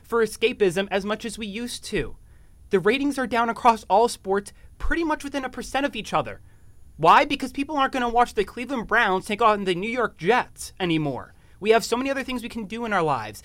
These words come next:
And if people believe that the N F L ratings, which are down the same as N B A,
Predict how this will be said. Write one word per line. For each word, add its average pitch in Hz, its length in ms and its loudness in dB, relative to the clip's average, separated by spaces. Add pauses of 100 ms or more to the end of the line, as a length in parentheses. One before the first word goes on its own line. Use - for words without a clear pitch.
(100)
And 202 120 -2
if 190 80 -6
people 262 200 -8
believe 269 480 -2 (180)
that 190 120 0
the 131 100 -4
N 190 100 -2
F 240 120 -2
L 269 80 4
ratings, 147 480 0
which 170 160 -2
are 196 60 4
down 175 220 0
the 156 40 -4
same 214 280 -4
as 247 120 -2
N 247 140 0
B 254 160 -4
A, 147 220 0